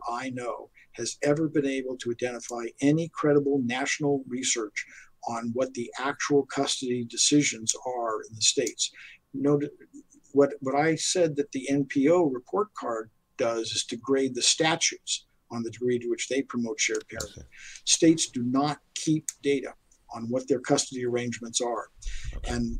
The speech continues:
Speaker 1: the methodology that custody exchange used to come up with these numbers is just not credible at all. And I, if actually, if you pull the map back up again, the custody exchange map up.
Speaker 2: Uh, yep, go ahead.
Speaker 1: The, the Kentucky thing is credible, but I gotta tell you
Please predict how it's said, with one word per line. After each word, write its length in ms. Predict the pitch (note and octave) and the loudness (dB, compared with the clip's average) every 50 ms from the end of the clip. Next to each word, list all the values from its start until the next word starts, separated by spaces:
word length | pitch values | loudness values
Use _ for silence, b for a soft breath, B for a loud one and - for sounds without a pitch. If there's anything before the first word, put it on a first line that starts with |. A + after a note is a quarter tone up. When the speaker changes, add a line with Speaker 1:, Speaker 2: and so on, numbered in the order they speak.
| - - | -6 -2
Speaker 1:
the 180 | A#2+ A#2 A2+ G#2+ A2+ | -2 -2 -2 -2 -2
methodology 1000 | B2+ C#3+ C#3+ - E3 D3 D3 D3 D#3+ E3 E3 D#3 - - - - - - - - - - - - - - | -2 -2 0 0 0 2 2 2 2 2 0 0 -2 -4 -8 -10 -12 -14 -16 -20 -20 -20 -20 -20 -8 -6
that 160 | - - - | -6 -6 -4
custody 480 | - - D#3+ - - - D3 C3 B2+ B2 | -2 -2 0 0 0 0 -2 -6 -6 -6
exchange 680 | A#2+ - - - - C3+ B2 A#2+ A#2+ A#2 A#2 - - - - | -2 0 0 0 2 0 0 -2 -4 -2 -4 -4 -4 -6 0
used 400 | B2+ C#3 D3 C#3 B2+ A#2 - - | 6 8 8 8 8 4 -2 -4
to 60 | - - | -8 -8
come 240 | - C#3+ C3+ C3 | -4 -2 -2 0
up 100 | C3 C3 C3 - - | -2 -4 -6 -8 -10
with 140 | A2+ - - | -10 -10 -10
these 200 | - A2 - - | -10 -10 -6 -4
numbers 440 | C3 C3 C3+ B2 A2 G#2+ G2 - - - | -2 0 0 0 0 -2 -2 -4 -4 -2
is 160 | - - - | -2 -2 0
just 300 | - - A#2 - - - | 0 0 0 0 -2 -2
not 240 | A#2+ A#2+ B2 B2 - _ - | -2 -2 -2 -2 -4 _ -8
credible 520 | - - C#3 C3+ B2 A#2+ A#2 A#2 A2 A2 - - | 0 2 2 2 2 0 -2 -2 -4 -2 -4 -6
at 100 | B2+ A#2+ | -6 0
all. 300 | A#2+ A2+ - - - _ B B B B B B - | 0 0 0 0 -6 _ B B B B B B -8
And 180 | A#2+ A#2 A2+ - - | -8 -8 -8 -6 -6
I, 140 | A#2+ B2 - - - | -6 -6 -6 -6 -2
if 160 | C3+ C3 B2+ - - D#3 | 0 0 0 0 0 0
actually, 300 | D#3 D#3 - - D#3 C3+ | 2 2 6 6 6 6
if 100 | - C3+ | 6 4
you 80 | B2 C3 | -2 6
pull 140 | - F3+ D#3+ | 6 8 8
the 80 | D3 | 8
map 240 | C#3 C#3+ C#3+ C#3 - | 4 4 2 0 0
back 200 | - B2+ B2 - | 0 0 2 2
up 160 | C#3+ C3+ - C3 | 0 0 0 -4
again, 300 | A#2+ B2 C3 C#3 D3 D3 | -4 -2 -2 0 0 -2
the 60 | C#3 | -2
custody 360 | - - - - - C#3 C3 | -4 -2 -2 0 2 2 0
exchange 320 | C3 B2+ - C#3 C3+ C3+ - | 2 2 2 2 2 2 0
map 200 | C#3+ C3+ C3 C3+ - C3+ C3+ | 0 -2 -2 0 -2 -2 -2
up. 120 | C#3+ - _ _ _ _ _ _ _ - | -2 -6 _ _ _ _ _ _ _ -8
Speaker 2:
Uh, 200 | - F2+ F2 E2+ F#2+ | -6 -4 -2 -2 -2
yep, 180 | B2+ - - - | -2 -4 -4 -6
go 60 | F#2+ | -4
ahead. 140 | F#2 G#2 - - _ - - - _ b b b b b _ _ - | -4 -4 -6 -10 _ -20 -20 -20 _ b b b b b _ _ 6
Speaker 1:
The, 300 | D3 C3 C3 C3 C3 - - | 6 6 6 4 0 4 4
the 100 | C#3 C3 | 4 6
Kentucky 460 | - C#3+ C#3+ D3 E3+ E3+ - A3 F3+ | 6 4 6 6 6 6 4 0 2
thing 240 | - F#3 F3 E3 D#3 | 6 6 6 8 8
is 120 | D3 - | 6 4
credible, 460 | - - D#3+ E3 D#3 C#3+ A#2+ A#2 G#2+ - | 6 6 6 8 8 6 4 2 -2 -2
but 120 | A2+ A#2 | 0 -4
I 220 | B2 C3 D3 E3 E3 | 2 4 6 6 8
gotta 240 | F#3 F#3 F#3+ G3 F#3 | 8 8 8 8 8
tell 240 | - A#3 A#3 G#3+ | 8 10 10 10
you 260 | F3+ C3 A#2+ B2+ C3 | 10 8 4 4 0